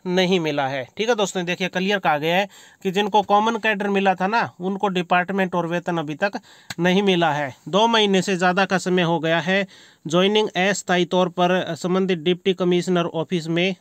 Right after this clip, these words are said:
करवा रखी है, वहाँ खूब शोषण हो रहा है। लोकसभा चुनाव में इसका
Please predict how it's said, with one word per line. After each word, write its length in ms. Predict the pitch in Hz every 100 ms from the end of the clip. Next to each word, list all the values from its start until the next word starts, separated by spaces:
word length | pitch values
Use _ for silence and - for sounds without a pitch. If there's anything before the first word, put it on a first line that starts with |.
| _ -
करवा 320 | 170 185 175
रखी 300 | 147 - 147
है, 220 | 147 127 - - _
वहाँ 260 | 147 165 190
खूब 320 | - 208 220
शोषण 360 | 185 190 185 180
हो 180 | 160 175
रहा 220 | 160 156
है। 100 | 147
लोकसभा 500 | 160 202 - 202 190
चुनाव 380 | 185 180 185 190
में 200 | 185 -
इसका 460 | 180 - 185 190